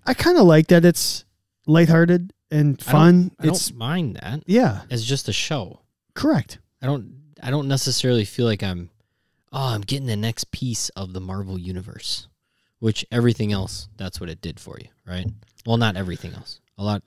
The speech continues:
Speaker 2: some things didn't, but that's what the movies did, right? They added layers to things.
Speaker 1: Yeah, it's
Speaker 2: So
Speaker 1: like a
Speaker 2: far, what
Speaker 1: puzzle.
Speaker 2: I'm watching, this is not adding anything other than, "Ah, hey, we can fill a gap on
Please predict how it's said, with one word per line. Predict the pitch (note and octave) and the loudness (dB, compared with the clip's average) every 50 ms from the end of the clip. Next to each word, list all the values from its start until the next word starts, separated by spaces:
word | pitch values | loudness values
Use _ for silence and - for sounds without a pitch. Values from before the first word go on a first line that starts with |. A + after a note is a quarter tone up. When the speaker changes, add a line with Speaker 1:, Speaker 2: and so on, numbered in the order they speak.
| _ - | _ -14
Speaker 2:
some | - - A2 G2+ | -10 -10 -8 -6
things | A2 G#2 G2 - | -6 -6 -6 -6
didn't, | - E2 - - - | -10 -12 -12 -10 -8
but | A#2+ A2+ - - - | -8 -8 -8 -8 -6
that's | B2+ B2 - - | -6 -4 -4 -4
what | A2+ | -2
the | A#2 | 0
movies | A#2+ A#2+ B2 A#2+ A#2 G#2 F#2+ E2 | 0 0 2 0 0 -4 -6 -8
did, | F2+ E2+ D#2+ - - _ _ _ _ _ _ _ _ _ _ _ | -12 -14 -14 -16 -18 _ _ _ _ _ _ _ _ _ _ _
right? | G2 G2 G2+ G#2 - _ _ _ | -10 -8 -8 -8 -10 _ _ _
They | - - - | -16 -14 -12
added | F#2 G#2 G#2+ G#2+ G#2 G#2 G2 F#2 F#2 - _ _ - | -8 -6 -6 -4 -4 -4 -6 -6 -10 -16 _ _ -16
layers | G2 F#2+ F#2 F#2 F2+ F2+ F2+ F2 F2 - | -10 -8 -6 -6 -6 -6 -8 -8 -10 -10
to | - F#2+ F2+ | -10 -12 -12
things. | - F#2 F2 F2 - - _ _ _ _ _ _ _ _ _ _ _ _ _ _ - | -10 -12 -12 -14 -16 -20 _ _ _ _ _ _ _ _ _ _ _ _ _ _ -4
Speaker 1:
Yeah, | B3 G#3 B2+ A#2 | -2 -2 -2 0
it's | - - | 4 4
Speaker 2:
So | F3+ | 6
Speaker 1:
like | F#3+ - | 6 6
a | |
Speaker 2:
far, | F#3+ F3+ F3 | 6 6 6
what | - D3 | 6 6
Speaker 1:
puzzle. | C#3 D3 D3 | 6 6 6
Speaker 2:
I'm | B2 B2 B2 | 4 4 4
watching, | A2+ A2 G#2 - - G#2 | 2 2 2 0 -2 -2
this | G#2 G2+ G2 G2+ | -2 -2 -4 -4
is | G2+ F#2+ | -4 -4
not | G2+ G2+ G2 F#2+ F#2 F2 - - | -4 -4 -4 -4 -6 -8 -10 -10
adding | F#2 F#2 F#2 F2+ F#2 F2+ F2+ | -8 -8 -6 -6 -6 -8 -8
anything | F2+ F2 F2 - F2+ E2 D2 - - - - | -10 -12 -12 -14 -14 -16 -16 -18 -20 -18 -10
other | - A2 G#2 G#2 G#2+ G2 | -8 -6 -2 -2 -2 -2
than, | G#2 G2+ G2+ G2 G2 F#2+ F#2 F#2 F#2 - _ _ _ E3 | -2 -2 -2 -2 -4 -4 -6 -8 -12 -18 _ _ _ -10
"Ah, | F3 G3 G#3+ A3 G#3 G3+ F#3 | -8 -6 -4 -4 -2 -2 0
hey, | E3 F#3+ G3+ G3+ F#3+ E3+ | 0 0 0 2 0 0
we | D#3 E3 E3 | 0 0 -2
can | - - E3 D#3+ D#3+ D3+ D3+ C#3+ C3 B2+ A#2 A2 _ _ _ _ _ _ _ _ _ _ _ _ _ _ _ _ _ _ _ _ _ _ _ - | -2 -2 -4 -2 -2 -2 -2 -2 -4 -4 -8 -10 _ _ _ _ _ _ _ _ _ _ _ _ _ _ _ _ _ _ _ _ _ _ _ -20
fill | - - D3 D3+ D3+ | -8 -4 0 0 2
a | C#3 | 0
gap | A2+ G2+ A#2 A#2 B2 B2+ C3 B2 - B2 | 0 0 -2 -2 0 -2 -4 -4 -4 -4
on | A2+ A2 G#2+ G#2 G2 G2 F#2 | -4 -2 -2 -4 -6 -8 -10